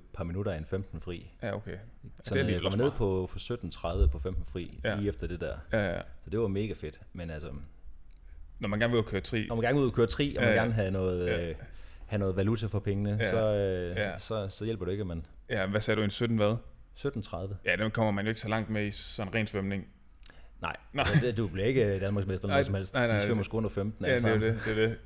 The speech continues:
Speaker 2: Ja, lige præcis. Okay, så, altså, så er det, man siger, der, du har den her periode, du tænker, "Okay, jeg får det bedste ud af det. Jeg
Speaker 1: Ja.
Speaker 2: prøver, jeg maxer bare ud på svømningen, og
Speaker 1: Ja, ja.
Speaker 2: får rykket niveauet," og
Speaker 1: Præcis.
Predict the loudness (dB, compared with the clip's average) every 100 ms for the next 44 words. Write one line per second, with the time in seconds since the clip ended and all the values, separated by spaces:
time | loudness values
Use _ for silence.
0 | 0 0 -2 -4 -2 -2 -4 -12 -18 -18
1 | -18 -16 0 2 2 4 2 2 -4 -2
2 | 0 4 4 6 6 6 6 4 2 2
3 | 2 4 6 4 4 4 4 2 -2 -2
4 | -2 -2 -4 -4 -6 -4 -2 -4 -6 -8
5 | -10 -10 -12 -6 -4 0 -2 0 2 4
6 | 4 2 2 4 4 2 0 0 0 2
7 | 0 0 -2 2 4 4 4 2 2 2
8 | 2 2 2 2 2 0 0 -2 -2 0
9 | 0 0 -2